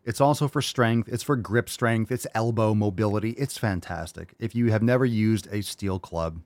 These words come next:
we have these steel club programs, uh, the Swole Flow series, inside the program vault in Swole Enormous X. We have Swollen seven Club. They're fantastic. So I would recommend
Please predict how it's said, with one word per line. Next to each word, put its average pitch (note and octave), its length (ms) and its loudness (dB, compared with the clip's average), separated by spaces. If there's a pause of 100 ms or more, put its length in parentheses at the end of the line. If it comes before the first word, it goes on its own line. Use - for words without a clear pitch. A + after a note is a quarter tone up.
(220)
we A2 140 0
have A2 300 2
these G#2+ 180 0
steel G#2 220 -2
club G2+ 240 -4
programs, F2+ 640 -2 (840)
uh, F2 300 -8
the F2 120 -10
Swole G2 300 -2
Flow F#2+ 240 -4
series, F2+ 600 -4
inside G#2+ 380 2
the G2 80 -2
program F#2 400 0
vault F2+ 200 -2
in F#2+ 60 -4
Swole F#2 200 -6
Enormous F2 280 -8
X. C3 300 0
We G#2+ 80 -2
have F2+ 180 -2
Swollen F#2+ 300 -2
seven F2 380 -4
Club. A#2+ 420 2 (1120)
They're A#2+ 160 4
fantastic. - 560 -2 (1000)
So B2+ 140 2
I B2 120 4
would E3 120 6
recommend F2+ 560 2